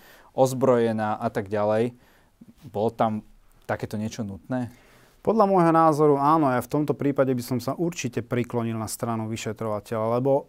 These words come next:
Speaker 2: on nesie tú zodpovednosť. Viete si predstaviť situáciu, že kľúčového svedka,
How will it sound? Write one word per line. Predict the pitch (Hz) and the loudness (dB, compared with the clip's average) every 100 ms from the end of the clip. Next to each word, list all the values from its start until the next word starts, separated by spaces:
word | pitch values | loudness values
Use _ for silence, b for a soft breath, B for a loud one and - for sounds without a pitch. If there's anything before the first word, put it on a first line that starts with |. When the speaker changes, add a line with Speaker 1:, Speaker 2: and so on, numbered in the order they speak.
| - | 2
Speaker 2:
on | 180 160 | 4 4
nesie | 131 117 - 117 | 2 -2 -6 -8
tú | 120 | -6
zodpovednosť. | 107 117 113 117 107 104 | -6 -6 -6 -8 -8 -10
Viete | 107 135 165 180 | -2 0 0 -2
si | 180 | -6
predstaviť | - 151 139 - 139 127 | -4 -4 -4 -2 -2 -2
situáciu, | - 127 123 123 123 120 - 123 | -6 -8 -6 -2 -2 -4 -4 -4
že | 113 123 117 b b b b _ | -2 -2 -4 b b b b _
kľúčového | - 165 180 139 127 110 | 0 2 2 0 0 -2
svedka, | 113 - 113 113 - - 98 92 | -6 -8 -4 -6 -6 -12 -12 -12